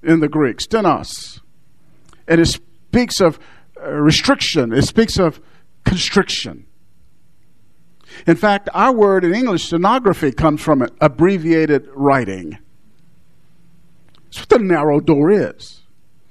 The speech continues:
It's a tight fit. Why, why is it tight? Why is it constricted? Why is it narrow? Uh, this is why, because you just can't come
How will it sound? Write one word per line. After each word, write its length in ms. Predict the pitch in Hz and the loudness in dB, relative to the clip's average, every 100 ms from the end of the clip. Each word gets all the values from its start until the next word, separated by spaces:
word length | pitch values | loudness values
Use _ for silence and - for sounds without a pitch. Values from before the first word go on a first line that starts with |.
| - - - - - - - | -20 -20 -20 -20 -20 -20 -2
It's 240 | - - - - - | 0 0 -4 -10 -6
a 60 | |
tight 400 | - - 254 208 | -6 -2 -2 -2
fit. 480 | - - 151 - - - - - - - - - - - - - | -6 -8 -8 -10 -20 -20 -20 -20 -20 -20 -20 -20 -20 -20 -20 -8
Why, 180 | 127 185 202 | 0 0 4
why 180 | 233 392 453 | 2 4 4
is 80 | - | 2
it 160 | 214 | -4
tight? 380 | - 202 147 113 - - | -4 -4 -4 -4 -12 2
Why 220 | 208 247 | 4 4
is 220 | 294 240 | 2 0
it 340 | 220 190 - - | 0 -2 -8 -10
constricted? 600 | 156 - - 214 - 170 | -8 -8 -2 -4 -2 -4
Why 200 | 175 196 | 0 2
is 160 | 196 | 2
it 160 | 170 151 - | 0 -4 -6
narrow? 440 | 175 190 208 180 135 - - | -2 2 4 4 2 -2 0
Uh, 120 | 175 | 0
this 200 | 214 233 | 2 0
is 140 | 214 | 0
why, 320 | 190 214 170 | 2 2 0
because 320 | 143 156 175 156 | 0 0 0 -2
you 60 | |
just 260 | 175 185 - | -2 -2 0
can't 240 | 185 160 | -2 -2
come 480 | 170 165 143 143 123 | 0 0 0 -2 -6